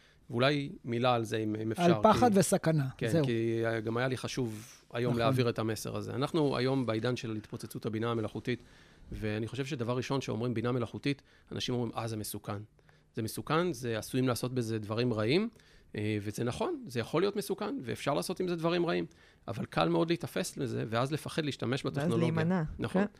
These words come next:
Speaker 1: אני חושב שאנחנו צריכים ל-, ל-, לצרטט תמונה אחרת בראש, להיות מודעים לסיכונים, כמו לנהוג ברכב, זה גם מסוכן,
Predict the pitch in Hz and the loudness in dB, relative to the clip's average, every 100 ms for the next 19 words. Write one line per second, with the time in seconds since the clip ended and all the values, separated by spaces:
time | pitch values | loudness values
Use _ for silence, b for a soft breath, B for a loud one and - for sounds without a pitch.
0 | b b b 123 156 165 151 139 139 - | b b b -2 -2 0 0 -2 -6 -6
1 | 123 139 131 135 131 117 120 110 107 110 | -4 -2 -2 -2 0 0 -2 -4 -4 -4
2 | 117 107 - - 113 104 139 - 123 113 | -6 -8 -10 -8 -8 -4 -6 -4 -2 0
3 | 117 - 113 107 104 101 104 - b b | 0 -2 -6 -4 -6 -6 -8 -12 b b
4 | - 127 147 160 127 120 117 - - 113 | 2 2 4 2 2 0 0 -4 -8 -6
5 | 107 110 - _ - - 127 135 143 143 | -6 -8 -14 _ -20 -4 0 0 0 0
6 | 143 143 131 139 135 131 143 127 104 107 | 0 2 2 2 4 4 2 0 -4 0
7 | 123 127 117 - | 0 0 -4 -8